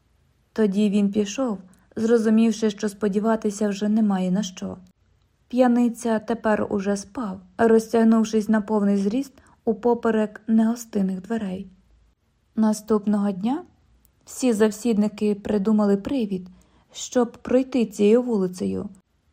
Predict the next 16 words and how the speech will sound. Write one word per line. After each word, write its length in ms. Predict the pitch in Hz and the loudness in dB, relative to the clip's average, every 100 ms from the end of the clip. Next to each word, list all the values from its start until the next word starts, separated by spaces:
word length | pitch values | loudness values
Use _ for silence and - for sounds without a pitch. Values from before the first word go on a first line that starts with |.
| _ | _
тримаючи 640 | - 247 233 233 226 220 220 | 0 2 4 4 4 2 -2
для 200 | 196 202 | 0 0
пристойності 920 | 196 196 - 294 311 202 196 - 196 | 0 -4 -4 -4 0 -2 -4 -6 -6
під 280 | 190 208 - | -4 -6 0
пахвою 540 | 196 196 214 285 277 | -2 0 -2 -2 -2
ділові 480 | 233 220 233 233 185 | -2 -2 0 -2 -4
папери. 600 | 180 269 - 208 196 - - _ _ _ _ _ _ _ _ _ _ _ | -6 -8 -8 -8 -8 -10 -16 _ _ _ _ _ _ _ _ _ _ _
І 140 | 214 208 | -2 0
кожен 460 | 220 220 202 202 208 | 2 2 2 -2 -2
із 200 | 196 214 | 0 0
них, 280 | 269 254 - _ - | 0 -2 -12 _ -2
кидаючи 560 | 254 220 240 226 233 | 0 2 2 2 0
скоса 480 | 220 - 220 202 196 | -6 -2 -2 0 -4
погляд, 560 | 180 233 262 202 185 - _ _ _ _ _ - | -2 -2 0 -2 -6 -10 _ _ _ _ _ -10
читав 500 | 302 311 226 208 - | -8 -6 -4 -4 -6
оголошення: 800 | - 240 254 196 180 196 202 - | -8 -6 -2 -2 -4 -4 -6 -6